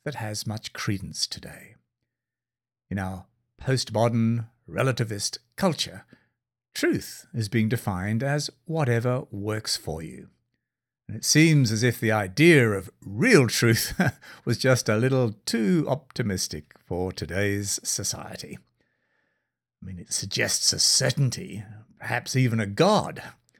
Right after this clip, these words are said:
ideas which have long since been dissolved in the acids of today's cynicism.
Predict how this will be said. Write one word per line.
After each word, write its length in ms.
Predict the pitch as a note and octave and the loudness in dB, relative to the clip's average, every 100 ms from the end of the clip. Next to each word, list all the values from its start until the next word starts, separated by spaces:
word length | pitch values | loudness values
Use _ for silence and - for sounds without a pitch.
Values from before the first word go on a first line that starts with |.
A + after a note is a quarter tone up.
| _ _ - - | _ _ -18 -14
ideas 760 | G#2+ G#2+ G#2 A#2+ C3 A#2 F2+ - | -10 -6 0 6 6 6 2 -6
which 180 | A2+ - | -8 -10
have 140 | F#2 | -10
long 360 | - A2+ B2+ B2 | -2 2 4 4
since 360 | - A#2 A2 | 2 0 -2
been 240 | - A2+ G#2+ | 0 0 0
dissolved 800 | G2+ A#2+ B2+ A#2 G2 F2 G2 - - _ _ | 0 4 6 6 2 -4 -12 -16 -20 _ _
in 120 | G#2+ | -6
the 180 | F#2+ F#2+ | -4 -6
acids 680 | - B2 - B2 G#2 - - _ _ _ _ | -4 -2 0 0 -2 -6 -8 _ _ _ _
of 260 | G2+ F#2+ G2 | -8 -8 -8
today's 580 | - F#2 G#2+ G#2 F#2 F2+ | -6 -2 0 -2 -4 -4
cynicism. 1000 | - - G#2+ G#2 F#2+ - - F#2 - | -4 -2 -4 -4 -4 -6 -8 -14 -20